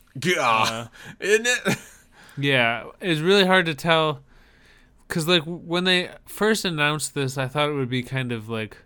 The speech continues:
Speaker 2: a cheeky movie.
Speaker 1: Yeah, yeah, that's what I was expecting.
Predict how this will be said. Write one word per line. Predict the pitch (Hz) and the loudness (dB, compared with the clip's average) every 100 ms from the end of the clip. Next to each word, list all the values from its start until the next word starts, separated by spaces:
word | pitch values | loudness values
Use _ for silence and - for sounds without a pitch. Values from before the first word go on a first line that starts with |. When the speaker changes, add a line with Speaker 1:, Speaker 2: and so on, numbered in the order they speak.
| _ _ - _ _ | _ _ -20 _ _
Speaker 2:
a | 131 | -8
cheeky | - 180 165 180 | -2 -2 -2 -4
movie. | 175 180 175 190 151 | -2 -4 -2 -2 -2
Speaker 1:
Yeah, | 123 139 98 87 | 0 0 0 -4
yeah, | 120 98 | -4 -2
that's | 101 131 | -2 -2
what | |
I | 117 | -2
was | 110 | -4
expecting. | 87 90 76 76 65 | -6 -10 -10 -12 -18